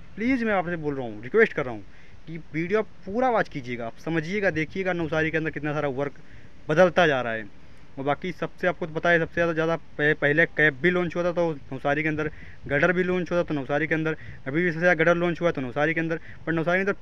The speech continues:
pillar कितने सारे ready हैं, आपको वो भी देखना ज़्यादा ज़रूरी होना चाहिए। तो चलो, हम चलते हैं पीछे camera पे और चलते हैं, देखते हैं नवसारी में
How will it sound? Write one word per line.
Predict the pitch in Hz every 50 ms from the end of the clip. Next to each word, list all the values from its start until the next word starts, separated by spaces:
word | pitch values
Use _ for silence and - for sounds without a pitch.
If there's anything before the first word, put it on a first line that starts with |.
| -
pillar | - 175 190 208
कितने | 202 202 185 185
सारे | 160 180 175
ready | 175 170 165 165 170
हैं, | 175 175 -
आपको | 165 156 - - 175
वो | 160 139 139
भी | 143 180 170
देखना | 160 147 160 156
ज़्यादा | 156 151 156 151 151 156 156 - - - - - - -
ज़रूरी | 135 139 160 165
होना | 170 165 160 156
चाहिए। | 151 160 165 175 - - - - - - -
तो | 139
चलो, | 123 - 147 151 175 190 180 - - - - - -
हम | 131 135
चलते | - 143 143 - 226
हैं | 233 233 -
पीछे | 220 180 - 226 220
camera | - - 165 160 156 139
पे | 120 123 113 95 - - - - -
और | 127 123
चलते | - 143 143 131 - 170
हैं, | 170 151
देखते | 131 139 131 - - - 165
हैं | 165 165 151 - - - - - - -
नवसारी | 127 131 131 131 - 143 143 147
में | 156 151